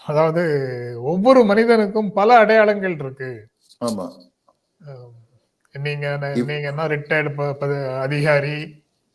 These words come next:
Speaker 1: அதுக்கப்புறம் தமிழ்நாட்டுல இருக்கும்போது தமிழ், தமிழ்நாட்டுல இருந்து பிறந்து வளர்ந்ததால தமிழன் அப்படின்னு பல்வேறு அடையாளங்கள், ஒவ்வொரு மனிதனுக்கும் பல்வேறு அடையாளங்கள் இருக்கு. அதுல நீங்க ஒரே ஒரு அடையாளத்தை முதன்மைப்படுத்தி மற்ற அடையாளங்கள் எல்லாம்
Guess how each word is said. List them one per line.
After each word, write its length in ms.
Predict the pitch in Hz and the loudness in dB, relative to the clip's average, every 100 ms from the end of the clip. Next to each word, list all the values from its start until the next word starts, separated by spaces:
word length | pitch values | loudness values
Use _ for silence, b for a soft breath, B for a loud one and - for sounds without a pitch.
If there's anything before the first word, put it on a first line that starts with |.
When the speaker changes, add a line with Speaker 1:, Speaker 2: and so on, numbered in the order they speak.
| - | -14
Speaker 1:
அதுக்கப்புறம் 460 | 143 135 143 151 | -10 -8 -6 -6
தமிழ்நாட்டுல 500 | 147 147 147 143 147 | -6 -4 -4 -4 -4
இருக்கும்போது 600 | 139 139 135 139 143 139 | -6 -8 -8 -6 -4 -6
தமிழ், 220 | 139 135 | -6 -10
தமிழ்நாட்டுல 520 | 127 143 147 143 143 151 | -10 -8 -6 -6 -4 -4
இருந்து 400 | 151 147 143 139 | -4 -4 -4 -4
பிறந்து 420 | 147 143 143 135 | -8 -8 -6 -6
வளர்ந்ததால 600 | 139 135 135 135 135 131 | -6 -8 -8 -6 -6 -8
தமிழன் 560 | 135 135 135 135 135 - b b b b | -8 -8 -6 -8 -10 -18 b b b b
அப்படின்னு 720 | 151 135 143 143 143 139 131 123 123 113 | -6 -4 -4 -2 -2 -2 -6 -10 -16 -10
பல்வேறு 460 | 139 151 160 156 143 | -4 0 2 2 2
அடையாளங்கள், 480 | 143 185 185 185 | 2 2 2 0
ஒவ்வொரு 480 | 175 160 175 220 233 | 0 -2 4 4 6
மனிதனுக்கும் 560 | 170 175 196 185 175 208 | 2 -4 -4 -6 -6 -8
பல்வேறு 400 | 165 190 185 165 | -6 -2 -2 -2
அடையாளங்கள் 480 | 151 165 165 156 143 | -2 -2 -4 -6 -8
இருக்கு. 400 | 131 131 127 131 | -10 -12 -12 -8
அதுல 300 | 135 151 147 | -6 -4 -6
நீங்க 280 | 143 143 143 | -8 -6 -2
ஒரே 280 | 165 202 | 0 4
ஒரு 300 | 233 196 202 | 4 4 4
அடையாளத்தை 600 | 202 208 214 214 208 208 | 4 6 4 4 0 -2
முதன்மைப்படுத்தி 920 | 196 175 175 214 208 196 190 180 196 180 | -2 -2 -2 -2 -2 -4 -4 -6 -6 -6
மற்ற 280 | 160 190 | -6 -4
அடையாளங்கள் 500 | 180 180 180 185 180 | -2 0 0 -2 -4
எல்லாம் 460 | 180 180 185 170 160 | -6 -6 -6 -6 -8